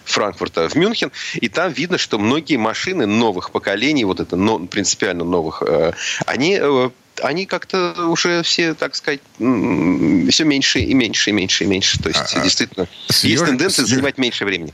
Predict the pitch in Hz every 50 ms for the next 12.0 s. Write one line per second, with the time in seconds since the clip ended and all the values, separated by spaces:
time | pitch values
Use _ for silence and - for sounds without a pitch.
0 | - - - - - 98 104 113 123 139 135 147 135 123 127 - - 107 90 -
1 | 113 113 104 101 101 98 95 95 92 - - 123 98 - 135 143 123 135 127 117
2 | 110 104 - - - 101 92 80 - 82 80 78 78 78 76 80 80 80 87 92
3 | 113 101 113 107 - 120 107 - - 117 120 127 110 - - - 104 101 95 -
4 | - 90 85 80 69 - - - - - - 76 76 92 98 - - - 151 139
5 | 143 - - 147 127 127 - 135 147 160 180 180 156 139 113 107 113 110 120 127
6 | - - 123 107 - 113 110 110 110 107 104 101 101 101 95 - - 139 - 151
7 | 139 117 101 98 98 90 - - - - 127 107 107 120 131 127 - - - 127
8 | 117 107 98 95 95 82 - 131 127 113 90 85 98 98 - 113 - - 127 98
9 | - - 104 92 110 120 135 - - 175 143 101 95 95 107 101 - 123 110 -
10 | - - 123 113 - - 120 110 82 104 123 117 123 - - - - - - -
11 | - - 80 - - 87 82 - - 78 73 - - 92 78 71 82 98 95